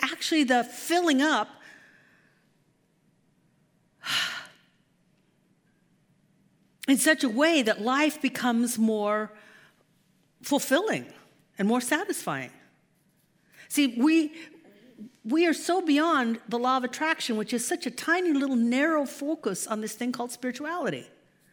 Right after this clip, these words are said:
When we seek spirit for ser-, spirit's sake, spirit fulfills itself through us, and good things begin to happen.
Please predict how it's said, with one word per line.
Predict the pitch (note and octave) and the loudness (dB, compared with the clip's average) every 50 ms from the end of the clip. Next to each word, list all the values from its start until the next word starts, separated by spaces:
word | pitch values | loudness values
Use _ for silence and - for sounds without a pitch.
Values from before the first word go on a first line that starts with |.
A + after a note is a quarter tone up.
| _ _ _ _ _ _ _ _ _ _ _ _ _ _ _ _ _ _ _ _ _ _ _ _ _ _ _ _ _ _ _ _ _ _ _ _ _ _ _ _ _ _ _ _ _ _ _ _ _ - - - - | _ _ _ _ _ _ _ _ _ _ _ _ _ _ _ _ _ _ _ _ _ _ _ _ _ _ _ _ _ _ _ _ _ _ _ _ _ _ _ _ _ _ _ _ _ _ _ _ _ -20 -16 -4 0
When | C4 B3+ B3+ | 2 4 4
we | B3+ A#3+ | 4 2
seek | A#3+ - - F4+ F#4 F4+ | 2 0 0 0 0 0
spirit | - - - E4+ E4+ D#4+ D4 | -4 -4 0 2 2 2 0
for | - C4 A#3+ | 0 -4 -6
ser-, | - - C#4+ C4+ A#3+ B3 - | -2 0 0 0 0 0 -4
spirit's | - - - C#4 B3+ A3 B3 - | -8 -6 -2 0 0 0 -2 -4
sake, | - - D4+ D#4 A#3+ G3+ F#3+ - - - - - _ _ _ _ _ _ | -2 0 0 0 0 -2 -6 -8 -12 -16 -16 -20 _ _ _ _ _ _
spirit | - - - - - D4+ E4 E4+ D#4 B3 A3 - - - - - _ _ _ _ _ _ _ _ _ _ _ _ _ _ _ - - _ _ _ | -10 -8 -8 -2 2 2 4 4 2 0 -2 -4 -12 -20 -20 -20 _ _ _ _ _ _ _ _ _ _ _ _ _ _ _ -20 -20 _ _ _
fulfills | - B3+ B3 B3 - D#4 E4 F4 C#4+ | -2 -2 0 0 0 2 2 2 0
itself | B3+ - - - A#3+ A#3 A3+ | -2 -2 -2 -2 -2 -2 -2
through | - - B3+ C#4 F#4 G4 | -2 0 0 2 2 0
us, | - C#3+ C#3 C#3+ - - - - - _ _ _ _ _ _ _ _ _ _ _ _ _ _ _ _ _ | -2 -4 -6 -6 -8 -8 -8 -10 -14 _ _ _ _ _ _ _ _ _ _ _ _ _ _ _ _ _
and | - A3 G3+ | -4 -2 0
good | F#3+ C4+ C4 A3+ - | 0 -2 -2 -2 -2
things | B3 A3+ A3+ G#3+ | -4 -4 -4 -6
begin | - - G3+ F#3 F3+ F3 | -8 -8 -6 -6 -4 -4
to | F3 | -4
happen. | E3 D#3+ D3 C#3 - - - - | -6 -6 -6 -8 -8 -12 -18 -20